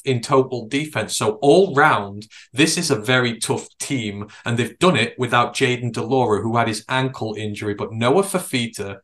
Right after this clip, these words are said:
has been incredible so far this year, to the point that de Laura can't get a starting job back again now that he's healthy. The Utah injuries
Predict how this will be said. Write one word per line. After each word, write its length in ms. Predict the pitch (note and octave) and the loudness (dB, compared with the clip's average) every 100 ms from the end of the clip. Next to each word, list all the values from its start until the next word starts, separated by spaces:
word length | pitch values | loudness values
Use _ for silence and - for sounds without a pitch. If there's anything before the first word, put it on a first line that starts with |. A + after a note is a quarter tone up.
| _ - | _ -8
has 120 | A2+ | -4
been 140 | B2 | -2
incredible 580 | A2 G2+ - A#2+ G2 G2+ | -4 -4 -2 -2 -2 -6
so 280 | G2 G#2+ G2 | -4 -4 -6
far 340 | - G#2 G2+ | -2 0 0
this 200 | G2+ F#2+ | -4 -6
year, 120 | A2 G2+ | -6 -4
to 120 | C3 | -4
the 60 | |
point 380 | A#2+ D#3+ F3 - | -2 2 2 2
that 180 | C3 - | -4 -4
de 80 | B2 | -6
Laura 340 | A#2 B2+ A2+ - | 0 0 0 0
can't 320 | C3 B2 A2 | 2 2 0
get 140 | A#2 | -6
a 20 | |
starting 560 | - - C3+ C3 A2+ A2+ | -6 -2 2 2 2 -6
job 260 | A2 G2+ - | -6 -8 -4
back 220 | G#2 - | -6 -6
again 460 | G#2+ G#2+ G2+ G2+ - - _ - | -8 -6 -6 -10 -16 -20 _ -8
now 260 | A2 G#2+ | -2 0
that 160 | A2 G#2+ | 0 -4
he's 160 | A2 - | -6 -6
healthy. 640 | B2+ C#3 - - G2+ G#2 - _ - | 0 2 2 -4 -8 -10 -16 _ -4
The 80 | A#2+ | -2
Utah 640 | A#2+ E3+ F3 D#3+ C#3+ C3+ | 0 -2 0 4 6 6
injuries 720 | D3 D3 C#3 A#2 A2 G#2 - | 4 0 0 -2 -4 -4 -8